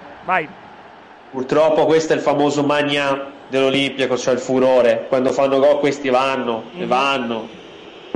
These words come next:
Speaker 2: Questi non se ne fregano più di quante ne prendono,
Speaker 1: Occhio al
Speaker 2: vogliono
Speaker 1: Milan
Speaker 2: segnare,
Speaker 1: però,
Speaker 2: punto.
Speaker 1: occhio al Milan dall'altra parte, conclusione, la palla esce di pochissimo, occasione ancora per il Milan, vicinissimo al gol dell'uno a uno.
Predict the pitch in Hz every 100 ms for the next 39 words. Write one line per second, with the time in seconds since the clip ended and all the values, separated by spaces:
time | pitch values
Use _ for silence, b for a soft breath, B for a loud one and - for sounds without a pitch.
0 | - - - - 127 139 131 127 127 131
1 | 131 127 123 139 139 131 123 127 120 123
2 | 120 156 220 - - 294 247 240 226 220
3 | 254 226 220 196 254 285 285 269 285 302
4 | 330 339 330 381 339 415 415 381 330 277
5 | 294 302 294 311 285 277 254 294 285 294
6 | - 254 247 - 233 262 277 240 262 240
7 | 247 240 247 226 208 214 220 240 233 226
8 | 240 233 226 226 196 160